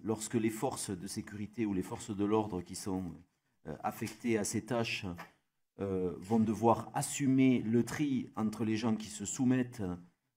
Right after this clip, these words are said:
euh, à la fouille et ceux qui ne s'y soumettent pas, on va tout simplement organiser une pagaille généralisée qui va contrevenir complètement au déroulement des opérations et évidemment à la sécurité des gens,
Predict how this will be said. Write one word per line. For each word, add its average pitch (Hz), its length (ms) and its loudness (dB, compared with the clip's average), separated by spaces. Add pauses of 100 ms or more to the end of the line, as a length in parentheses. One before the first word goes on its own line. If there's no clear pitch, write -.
(120)
euh, 90 420 -2 (100)
à - 80 0
la 107 100 4
fouille 110 360 2
et 92 160 2
ceux 117 180 -2
qui 113 160 -2
ne 98 80 2
s'y 98 180 -4
soumettent 104 440 0
pas, 208 380 2 (300)
on 101 120 2
va 98 140 2
tout - 120 -8
simplement 117 580 0
organiser 101 540 0
une 98 260 0
pagaille 95 540 0
généralisée 107 880 0 (380)
qui 101 120 -8
va 95 300 6 (100)
contrevenir 113 760 6
complètement 135 760 0 (140)
au 147 100 6
déroulement 110 540 4
des 98 180 2
opérations 95 560 0 (200)
et 143 300 8
évidemment 104 560 4 (380)
à 107 80 2
la 104 120 2
sécurité 104 540 -2
des 131 140 4
gens, 190 280 2